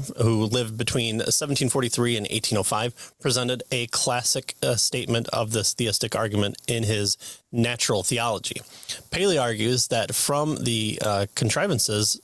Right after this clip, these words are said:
evident in nature, one may infer that God is one, personal, intelligent, omnipotent, omniscient, omnipresent, eternal, self-existent, spiritual, and good. So all those things can be derived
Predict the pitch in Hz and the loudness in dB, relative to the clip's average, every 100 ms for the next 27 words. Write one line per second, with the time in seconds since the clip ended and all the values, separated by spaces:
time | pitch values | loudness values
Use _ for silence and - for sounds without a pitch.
0 | - - 160 180 180 - - - _ - | -6 -2 0 2 0 -2 -10 -16 _ -2
1 | 139 127 160 - 98 107 - - - - | 0 0 0 0 0 0 -6 -16 -10 -2
2 | 139 185 180 156 - 104 107 101 120 135 | 2 2 2 2 2 2 0 0 0 0
3 | 170 131 107 95 127 156 - _ _ _ | 0 2 2 2 2 0 -4 _ _ _
4 | - 208 - 113 104 143 - _ _ - | 0 0 2 2 2 0 -6 _ _ -2
5 | 123 - 175 113 131 - - _ _ - | 0 2 0 0 -2 -4 -18 _ _ -6
6 | 110 120 - 123 131 143 - _ _ 117 | 0 0 0 -2 -2 -4 -8 _ _ -2
7 | 113 131 - 165 - - _ - 143 196 | 0 0 0 -2 -4 -14 _ -4 0 0
8 | - 131 107 117 - _ - 123 - 190 | 2 0 0 -2 -4 _ -4 -2 2 2
9 | 120 139 - - _ - 151 160 160 117 | 2 0 -4 -20 _ -2 0 0 0 0
10 | 101 110 117 - - - - 147 143 165 | 2 0 -2 -4 -4 -2 0 0 2 2
11 | 156 - - 139 131 127 95 - - - | 0 -2 -4 -2 0 0 -2 -6 -20 -18
12 | - - 175 220 214 - 175 160 156 139 | -10 0 2 4 4 2 2 0 0 0
13 | 127 123 123 127 123 117 - | 2 2 2 0 -2 -6 -14